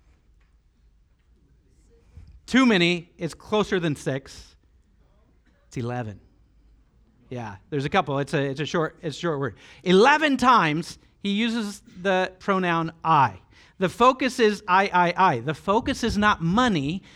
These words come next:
The focus is self. In the Middle East,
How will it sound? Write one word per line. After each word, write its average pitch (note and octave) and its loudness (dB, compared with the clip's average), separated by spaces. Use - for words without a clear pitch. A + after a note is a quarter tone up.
The F#3+ 0
focus F3 -2
is A3+ -2
self. - -4
In A3+ 2
the A#3+ 2
Middle C4+ 2
East, B3 -4